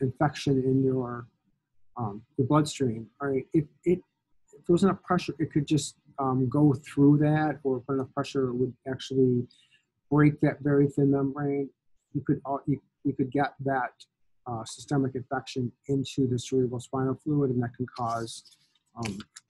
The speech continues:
some major, major problems. 'Cause antibiotics, it's a little harder to get antibiotics into the cerebral spinal fluid. Um, <clears throat> just like with meningitis, right? It's, uh, inflammation of the meninges,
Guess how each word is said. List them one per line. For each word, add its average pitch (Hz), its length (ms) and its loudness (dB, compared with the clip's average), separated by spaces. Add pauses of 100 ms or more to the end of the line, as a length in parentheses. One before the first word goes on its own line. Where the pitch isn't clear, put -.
(120)
some 120 300 -4
major, 123 540 -6
major - 300 -18
problems. 123 320 -10 (240)
'Cause 123 200 -8
antibiotics, 135 720 -4
it's - 120 -18
a 131 40 -8
little 139 220 -4 (120)
harder 135 300 -2
to 113 120 -6
get 120 260 -6 (360)
antibiotics 120 580 -8
into 127 220 -4
the 113 80 -10
cerebral 120 340 -8
spinal 123 380 -8
fluid. 139 400 0 (720)
Um, 110 400 -6
<clears throat> 156 180 10
just 151 220 4
like 151 160 4
with 123 100 4
meningitis, 131 1040 2 (220)
right? 120 260 -8 (120)
It's, - 260 -14 (220)
uh, 120 120 -8
inflammation 135 500 0
of 123 80 0
the 123 40 2
meninges, 127 960 2